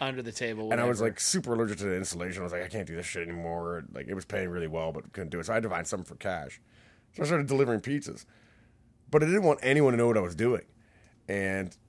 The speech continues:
Speaker 2: everyone was asking what I was doing for cash, and why can't I do this? Why can't I come out at that time or whatever? I can't come out at night anymore. 'Cause
Speaker 1: Yeah.
Speaker 2: I was on E I, like,
Speaker 1: "Dude,
Speaker 2: I
Speaker 1: we're going to do this. Come
Speaker 2: Yeah,
Speaker 1: on." You're
Speaker 2: I
Speaker 1: like,
Speaker 2: know.
Speaker 1: "Uh,
Speaker 2: Wednesday night, you're always out Wednesday night. Why can't?" I'm like, "I can't." Then I had to, and I would, just wouldn't tell them.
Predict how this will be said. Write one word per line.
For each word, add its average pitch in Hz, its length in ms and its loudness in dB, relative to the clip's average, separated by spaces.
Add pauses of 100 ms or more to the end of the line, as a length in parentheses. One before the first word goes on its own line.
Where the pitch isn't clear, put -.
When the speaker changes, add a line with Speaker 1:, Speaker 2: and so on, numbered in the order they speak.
Speaker 2:
everyone 117 260 -2
was 104 100 -2
asking 104 420 0
what 104 120 2
I 98 40 2
was 92 120 -4
doing 107 180 0
for 87 100 -10
cash, 117 340 2
and 101 120 -4
why 104 160 4
can't 107 240 0
I 98 80 2
do 95 160 -4
this? 117 200 0
Why 104 140 2
can't 101 220 -2
I 98 80 -2
come 98 180 -4
out 117 160 2
at 87 140 -6
that 107 220 0
time 110 220 2
or 107 60 2
whatever? 107 300 4
I - 20 0
can't 98 220 -6
come 95 100 -6
out 78 60 -6
at 71 80 -8
night 117 240 0
anymore. 107 500 0 (400)
'Cause 123 100 -6
Speaker 1:
Yeah. 120 40 -2
Speaker 2:
I 123 40 0
was 123 100 0
on 123 100 2
E 117 120 0
I, 123 100 4
like, 95 80 2
Speaker 1:
"Dude, 85 140 0
Speaker 2:
I 92 80 0
Speaker 1:
we're 90 80 0
going 247 220 0
to 240 60 -6
do 247 200 -6
this. 117 160 -4
Come - 140 -2
Speaker 2:
Yeah, 143 140 8
Speaker 1:
on." 120 100 0
You're 120 120 -2
Speaker 2:
I 190 60 2
Speaker 1:
like, 175 120 4
Speaker 2:
know. 135 60 -2
Speaker 1:
"Uh, 139 380 0
Speaker 2:
Wednesday 220 240 10
night, 220 160 8
you're 175 140 6
always 226 340 8
out 202 160 6
Wednesday 170 240 4
night. 175 80 8
Why 139 200 8
can't?" 139 140 2
I'm 113 100 2
like, 101 140 0
"I 95 60 0
can't." 123 440 0 (360)
Then 92 140 -2
I 85 140 -4
had 87 180 -4 (120)
to, 101 60 -4
and 92 140 -2
I 98 60 2
would, 120 240 -2
just 135 140 -4
wouldn't 98 180 -2
tell 90 140 -6
them. - 120 -18